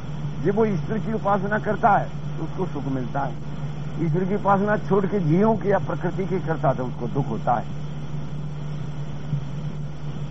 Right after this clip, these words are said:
इस अनुभूति के होने के कारण वो फिर ईश्वर की उपासना नहीं छोड़ता। यदि ऐसी अनुभूति न हो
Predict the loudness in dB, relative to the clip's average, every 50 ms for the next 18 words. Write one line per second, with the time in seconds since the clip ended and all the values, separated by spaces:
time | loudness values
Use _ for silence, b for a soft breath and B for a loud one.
0 | -6 -6 2 6 8 8 8 8 4 2 2 4 4 4 2 2 2 2 2 0
1 | 2 2 2 2 2 2 2 4 4 4 2 2 2 2 2 2 2 2 0 -2
2 | -4 -6 -6 -8 -6 -6 -6 -6 -6 -8 -8 -8 -6 -2 2 2 4 6 6 4
3 | 4 4 4 2 2 2 2 0 2 2 2 2 2 0 0 0 0 -2 -4 -4
4 | -4 -6 -6 -6 -6 -6 -6 -8 -8 -8 -8 -8 -6 -6 -6 -6 -6 -4 -4 -2
5 | 0 2 4 6 6 6 6 4 4 4 4 4 4 4 4 4 4 4 4 2
6 | 2 4 6 6 6 6 6 6 4